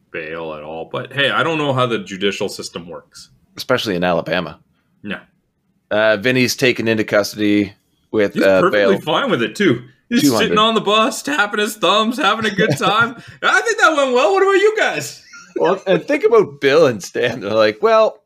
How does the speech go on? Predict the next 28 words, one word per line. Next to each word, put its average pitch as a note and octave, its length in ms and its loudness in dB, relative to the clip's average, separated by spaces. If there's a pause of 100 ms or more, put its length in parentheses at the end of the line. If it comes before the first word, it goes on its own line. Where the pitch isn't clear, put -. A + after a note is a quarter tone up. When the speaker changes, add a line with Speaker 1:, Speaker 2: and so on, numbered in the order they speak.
Speaker 2:
our E3+ 100 2
first G#3+ 280 0
day F#3+ 140 4
in D3 100 0
court D3+ 360 2
and B2 100 2
our A#2 160 4
lawyer A2 440 4
was F#2+ 180 0
arrested." F#2 520 -2 (400)
<laughs> G3 100 -2 (2500)
This C#3 140 0
is B2 60 -4
a - 60 -4
fantastic B2+ 800 -4
start. F2+ 440 0
It's - 100 -20
gonna A2 200 0
go G#2+ 140 4
great. F2 420 -2 (360)
Speaker 1:
Yep. G3+ 280 -8 (880)
Speaker 2:
Um, B2 600 0 (720)
a C3+ 60 -2
scene G3+ 260 2
between F3 340 2
Vinny C3+ 240 2
and B2+ 120 0
Lisa. A#2+ 440 0